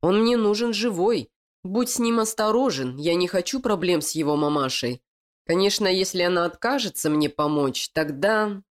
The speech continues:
Тогда можешь делать с ним все, что угодно. Он весьма упитан, ты сможешь полакомиться им, я думаю». «Нет, она все сделает ради меня», взвизгнул испуганный грызун. «Я ручаюсь за это!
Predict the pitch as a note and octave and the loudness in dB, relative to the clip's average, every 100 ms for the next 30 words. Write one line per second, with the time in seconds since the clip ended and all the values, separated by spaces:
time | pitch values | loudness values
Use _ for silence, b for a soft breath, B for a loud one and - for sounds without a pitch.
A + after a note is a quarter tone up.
0 | _ _ _ F3 F#3 A#3+ C4+ B3+ A3+ A#3 | _ _ _ -2 2 2 2 2 0 -2
1 | G3 B3+ B3 A#3 - A3+ A3 G#3+ B3+ C#4+ | -2 0 0 0 -2 -2 -2 -2 -2 -4
2 | - A#3 A3 F3+ E3+ D#3 C3 B2+ - _ | -2 -2 0 2 0 0 -4 -4 -12 _
3 | - F4 G#3 E3 D#3+ D3+ C#3 C#3 - B3 | 0 2 2 0 0 2 2 -2 -2 -2
4 | D#4 C#4+ C4 _ _ _ - A#3 A#3+ A#3+ | 0 -2 -2 _ _ _ -4 -2 0 0
5 | A#3 A3+ A#3 B3+ C4+ C4 F3+ D#3+ - D3+ | 0 -2 -2 0 -2 0 -2 0 -2 0
6 | C#3+ D3 C#3 C3+ C#3+ C#3 C3+ A#2+ A#2+ _ | 0 0 0 0 0 0 -2 -4 -8 _
7 | _ _ - B3+ D#4+ F4 A#3 D3+ _ _ | _ _ -2 0 2 2 0 -4 _ _
8 | A#3 D4 C#4+ - E4 C#4+ G#3 A#3+ D#4 B3 | 0 0 -2 -2 0 0 0 0 2 2
9 | G3 A3 G#3 G3 A3 A#3+ B3 A#3 C#3+ - | 0 0 -2 -2 0 0 2 0 -2 -8
10 | _ _ C#3 C#3+ D#3 E3 C#3 C#3+ C#3+ C#3+ | _ _ -8 -6 -4 -4 0 0 0 -4
11 | - E3 D3 C3+ C3+ E3 D#3+ D3 C3 A#2 | -4 -4 0 -2 0 -2 -2 -2 -2 -4
12 | _ _ - A#3+ E4 - F#4 G4 F4+ A#3 | _ _ 0 2 2 2 0 2 0 -2
13 | G3 B3 A#3+ F#3 D#3+ B2 | 0 2 2 -2 -8 -10